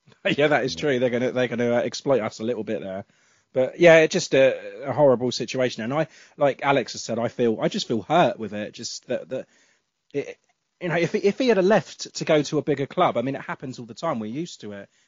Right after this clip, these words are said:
Speaker 1: but he hasn't, he hasn't done that. And it, I mean, we were talking about it the other day, Kev, that i-, is it,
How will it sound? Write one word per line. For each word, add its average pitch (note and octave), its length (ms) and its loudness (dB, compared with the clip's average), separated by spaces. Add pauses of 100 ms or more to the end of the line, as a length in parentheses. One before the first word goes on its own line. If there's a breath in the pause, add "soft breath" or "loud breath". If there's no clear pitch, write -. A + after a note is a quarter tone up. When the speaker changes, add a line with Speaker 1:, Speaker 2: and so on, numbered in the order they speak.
(160)
Speaker 1:
but - 140 -6 (340)
he D3+ 280 -8
hasn't, D#3 460 -4 (300)
he C#3 80 -14
hasn't D3+ 300 -6
done D3+ 220 -4
that. G2+ 260 -8 (560)
And C#3+ 120 -6
it, D3 120 -6 (260)
I D3 60 -10
mean, C#3+ 160 -8
we E3+ 80 0
were D#3 100 -2
talking A#2+ 260 -8
about A#2 160 -4
it G#2 40 -10
the A#2+ 80 -6
other A2+ 100 -4
day, D3 220 -2
Kev, G2+ 280 -10
that G#2+ 160 -10
i-, A2 40 -14
is B2 460 -14
it, C#3 120 -14